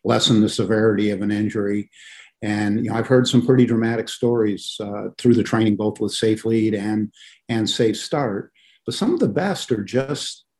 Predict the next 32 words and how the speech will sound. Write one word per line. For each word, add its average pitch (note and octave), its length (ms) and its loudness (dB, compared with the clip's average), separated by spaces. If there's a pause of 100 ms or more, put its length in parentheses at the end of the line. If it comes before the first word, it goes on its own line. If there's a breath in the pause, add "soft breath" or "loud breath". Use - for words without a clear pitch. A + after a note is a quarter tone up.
(140)
somebody C#3+ 340 4
coming C3 300 6
and - 100 2
sharing A#2+ 360 2
that A2 180 0
they F#2 260 -2 (800)
changed B2 380 4
a A2 60 0
little G#2+ 240 2
habit. F2+ 420 -8 (380 loud breath)
You G#2+ 80 0
know, A2+ 340 0
for A#2+ 120 2
example, A#2+ 440 4
recently B2 800 6 (260 loud breath)
someone B2 340 6
stayed B2 380 2
after A#2 280 0
class A#2 480 -6
and G2 120 -4
told A#2 240 2
me A2+ 140 4
that, G#2 260 -2 (160)
you A2 120 -2
know, F#2+ 320 -8 (320 loud breath)
previous B2+ 520 6
to A2+ 200 4
being A#2 300 6
introduced A#2 460 4
to - 60 -12
Safe - 280 0
Start, G#2 460 -6